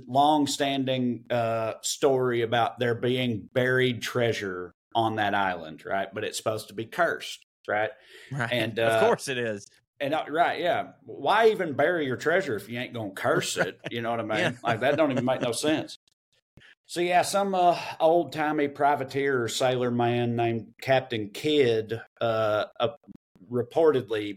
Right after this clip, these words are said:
Speaker 1: buried a bunch of treasure on that island, and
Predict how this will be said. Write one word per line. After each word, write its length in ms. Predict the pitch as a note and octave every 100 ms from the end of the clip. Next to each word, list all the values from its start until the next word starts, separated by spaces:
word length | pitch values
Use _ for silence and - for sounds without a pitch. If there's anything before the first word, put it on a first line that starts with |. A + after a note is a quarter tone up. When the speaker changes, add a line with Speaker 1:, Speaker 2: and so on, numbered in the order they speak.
| -
Speaker 1:
buried 380 | B2+ C3 C3 B2+
a 40 |
bunch 240 | A#2 A#2+ -
of 60 |
treasure 380 | - A#2+ A#2 A2
on 160 | G#2 G#2
that 140 | G2+
island, 500 | G2+ G2 F#2+ F2+ F2+ - _ _ - - _ -
and 420 | A2+ G#2+ G#2+ G#2